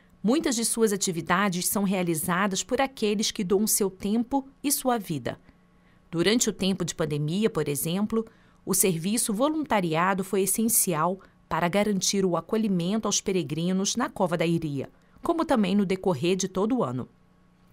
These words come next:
Entre maio e outubro de dois mil e vinte e um,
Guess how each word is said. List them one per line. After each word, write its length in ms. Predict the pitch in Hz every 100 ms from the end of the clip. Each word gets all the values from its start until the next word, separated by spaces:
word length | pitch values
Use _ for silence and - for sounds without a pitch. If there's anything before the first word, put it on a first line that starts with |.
| _ -
Entre 280 | 175 -
maio 400 | 165 165 202 208 175
e 60 |
outubro 500 | 170 160 233 226 180
de 120 | 160 165
dois 240 | 165 165
mil 180 | 190 269
e 60 |
vinte 300 | 247 190 -
e 60 | 165
um, 160 | 165